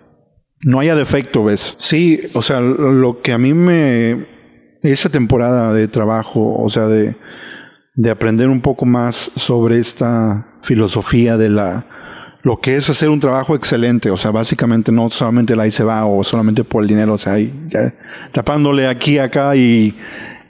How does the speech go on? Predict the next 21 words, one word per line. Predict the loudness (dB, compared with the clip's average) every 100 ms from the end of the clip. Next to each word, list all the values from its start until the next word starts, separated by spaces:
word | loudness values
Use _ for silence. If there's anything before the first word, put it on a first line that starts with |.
| _
el, | -2 -2 0
mientras | 0 2 0
el | -2
cliente | -4 -2 0 2
esté | 2 2
satisfecho, | 0 0 0 0 0
no, | 0
o | 0
sea, | -2 -2
siempre | 0 0 2 0
tratar | 0 0 0 0
de | 2
ir | 2 0 -4 -18 -18 -20 -12 -2
más | 0 2 0
arriba | 0 2 2
de | 2
las | 0 -2
expectativas | -2 -2 0 0 2 2
de |
los | 2 0
clientes, | 0 0 0 -2 -4